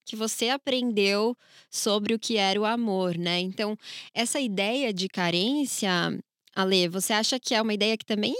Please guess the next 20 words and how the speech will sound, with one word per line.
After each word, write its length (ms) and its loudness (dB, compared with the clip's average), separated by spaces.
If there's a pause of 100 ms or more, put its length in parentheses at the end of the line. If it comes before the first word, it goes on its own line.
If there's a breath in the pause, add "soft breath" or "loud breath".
é, 120 -2 (180)
foi 120 -2
construída 1040 -2 (380)
socialmente? 840 0
Quer 140 -2
dizer, 360 2 (480 loud breath)
porque 180 -2
é 20 4
algo 200 2
muito 200 0
atribuído 440 0
também 320 2
às 120 2
mulheres, 580 0
né? 160 2
Esse 140 -4
lugar 340 0
da 120 -2
carência. 760 -4 (440 soft breath)
Eh, 600 -4